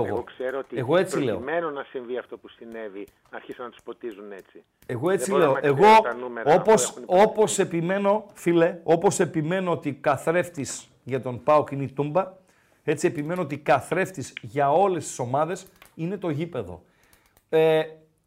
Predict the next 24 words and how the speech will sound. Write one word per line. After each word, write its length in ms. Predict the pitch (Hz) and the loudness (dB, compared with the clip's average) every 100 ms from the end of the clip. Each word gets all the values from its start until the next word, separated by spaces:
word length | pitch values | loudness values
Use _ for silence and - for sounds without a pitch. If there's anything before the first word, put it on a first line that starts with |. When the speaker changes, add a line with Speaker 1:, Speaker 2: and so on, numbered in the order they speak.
| _ - | _ -4
Speaker 1:
τα 160 | 151 214 | -2 2
Facebook, 380 | 220 131 104 - - _ _ - | 0 0 -10 -18 -20 _ _ -6
τα 200 | 143 139 | -6 0
chat, 240 | 202 170 - - _ | 0 0 -4 -20 _
τα 220 | - 147 175 | -4 -2 -2
mat, 160 | 202 - - | -4 -6 -10
τα 180 | 151 143 | -6 -4
YouTube, 360 | 143 139 214 165 - _ _ _ - | -4 -4 -4 -4 -8 _ _ _ -2
τα 160 | 156 | 2
ραδιόφωνα, 800 | 151 143 120 208 - 139 123 104 - | 2 2 2 0 0 -4 -4 -6 -2
οκ, 200 | 185 185 175 196 240 240 _ _ | -4 0 0 0 -2 -10 _ _
σεβαστά, 840 | - 143 123 117 - 180 214 214 - | -6 -2 0 -2 2 2 2 0 0
οκ, 240 | 202 196 196 190 220 190 | 0 2 0 0 0 -2
μπορεί 220 | 151 165 | -2 0
να 100 | 165 | 2
πάρεις 220 | 180 170 | 0 -2
ένα 180 | 160 143 | -4 -4
κλίμα, 520 | 147 147 160 214 - _ _ _ | -2 -2 0 -4 -6 _ _ _
αλλά 280 | - 143 147 | -14 -8 -8
το 100 | 143 | -8
γήπεδο, 540 | 123 147 165 113 98 95 _ _ - | -10 -10 -14 -16 -16 -20 _ _ -10
εκεί, 440 | 135 - 175 160 _ _ _ _ _ _ _ | -10 -10 -16 -16 _ _ _ _ _ _ _
το 160 | 175 147 | -4 -4
γήπεδο, 720 | 123 220 240 147 98 95 | -2 -4 -2 -6 -6 -14